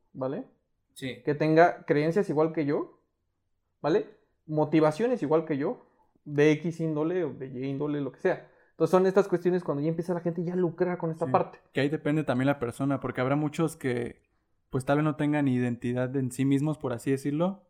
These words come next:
Speaker 3: Entonces con cualquier persona empiezan a creer otro tipo de cosas, güey, empiezan a adoptar otro tipo de gustos y ahora con esto de las redes sociales, del internet, YouTube y todo ese desmadre, habiendo tanto contenido, tanto a dónde orientarse, güey,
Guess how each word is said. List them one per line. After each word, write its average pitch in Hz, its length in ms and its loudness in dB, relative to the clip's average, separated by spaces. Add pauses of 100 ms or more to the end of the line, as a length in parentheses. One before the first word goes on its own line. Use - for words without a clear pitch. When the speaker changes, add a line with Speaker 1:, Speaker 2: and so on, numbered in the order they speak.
(120)
Speaker 3:
Entonces 131 340 0
con 139 120 0
cualquier 131 400 0
persona 139 380 -2
empiezan 131 400 -4
a 120 100 -6
creer 123 240 -2
otro 131 220 -2
tipo 135 240 -2
de 131 140 0
cosas, 139 420 0
güey, 139 140 -2
empiezan 131 320 -4
a 127 40 0
adoptar 131 440 -2 (440)
otro 135 280 2
tipo 139 240 -2
de 131 80 4
gustos 135 440 0
y 120 180 0
ahora 131 420 4 (380)
con 127 160 0
esto 123 180 -2
de 131 60 4
las 120 120 0
redes 131 200 -2
sociales, 127 680 0
del 117 340 -4
internet, 123 680 0
YouTube 131 440 2
y - 20 -2
todo 131 160 0
ese 127 140 -2
desmadre, 131 420 0 (300)
habiendo 147 360 4
tanto 151 300 2
contenido, 135 560 0
tanto 143 300 0
a 139 40 4
dónde 135 220 2
orientarse, 127 500 0
güey, 151 200 -2